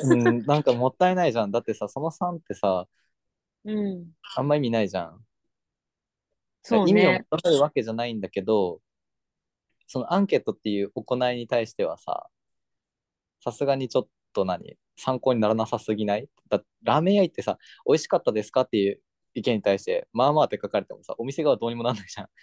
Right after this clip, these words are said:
Speaker 1: まずいって書かれたら、「あ、この人には、あの、あ-、合わなかったんだな。ちょっと違うタイプのラーメンを入れてみよう」とかっていう風になるじゃん。
Speaker 2: うんうん。
Speaker 1: まあ、もしくは、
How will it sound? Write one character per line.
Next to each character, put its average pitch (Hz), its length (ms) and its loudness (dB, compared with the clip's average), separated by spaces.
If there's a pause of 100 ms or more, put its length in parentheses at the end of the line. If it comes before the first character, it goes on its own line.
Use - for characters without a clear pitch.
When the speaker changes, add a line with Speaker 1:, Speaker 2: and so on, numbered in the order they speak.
(180)
Speaker 1:
ま 113 160 2
ず 180 120 4
い - 20 6
っ 202 40 -6
て - 140 -2
書 113 60 -6
か 139 100 0
れ 127 60 2
た - 100 -6
ら、 107 60 -2
「あ、 110 60 -4
こ 143 160 -10
の 202 80 -4
人 196 140 -10
に 185 120 -4
は、 147 180 -2 (340)
あ 113 120 -6
の、 101 540 -6
あ-、 123 160 0 (540)
合 117 80 2
わ 139 60 0
な 131 100 -2
か 104 100 0
っ - 80 -6
た 92 120 -6
ん 90 40 -8
だ 101 80 -2
な。 147 240 -2 (180)
ち - 60 -2
ょ - 40 -2
っ - 60 -10 (100)
と - 100 -2
違 127 40 -2 (100)
う 131 60 0
タ 156 160 2
イ 143 60 0
プ - 100 -12
の 110 340 -4 (300)
ラ 117 160 2
ー 120 40 0
メ 110 120 -2
ン 101 80 -6
を 110 220 -2 (160)
入 117 80 -4
れ 98 100 0
て 104 140 -4
み 120 100 -4
よ 127 140 2
う」 95 60 -2
と - 60 -14
か 87 100 -8
っ - 40 -20
て - 80 -8
い 98 40 -6
う - 20 -12
風 101 100 -4
に 95 60 -4
な 98 100 2
る 87 60 -6
じ - 80 -6
ゃ 78 60 -4
ん。 82 100 -16 (800)
Speaker 2:
う 202 80 2
ん 190 200 0
う 202 60 -4
ん。 180 160 -8 (400)
Speaker 1:
ま 131 100 2
あ、 - 40 0
も 170 100 0
し - 140 -6
く - 80 -2
は、 170 260 4